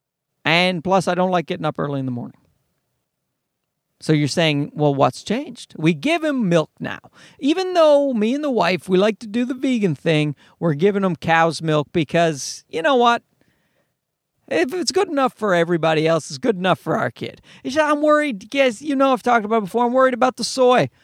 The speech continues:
It's, it's, I, I think that a lot of it is conspiracy. It's overblown. I think that soy is probably fine,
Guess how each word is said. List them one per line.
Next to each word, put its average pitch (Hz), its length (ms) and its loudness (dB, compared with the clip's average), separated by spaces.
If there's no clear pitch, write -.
It's, 233 500 0
it's, 208 320 0
I, 240 300 0
I 175 140 2
think 285 340 -2
that 190 160 0
a 196 60 -2
lot 226 240 2
of 240 80 -2
it 240 40 0
is 196 100 -4
conspiracy. 262 720 -4
It's 165 120 -2
overblown. 220 800 0
I 165 140 2
think 196 180 -2
that 170 100 -2
soy 196 280 0
is 143 60 -4
probably 180 300 0
fine, 240 560 -2